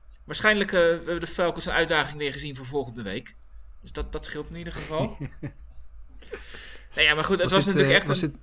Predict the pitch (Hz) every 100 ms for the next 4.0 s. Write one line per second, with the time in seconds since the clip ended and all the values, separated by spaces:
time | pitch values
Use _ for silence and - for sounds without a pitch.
0 | - 156 151 151 143 139 139 156 - -
1 | - - - - 143 143 120 139 151 143
2 | 143 139 143 135 123 151 190 - - -
3 | - 127 131 139 135 143 139 135 151 196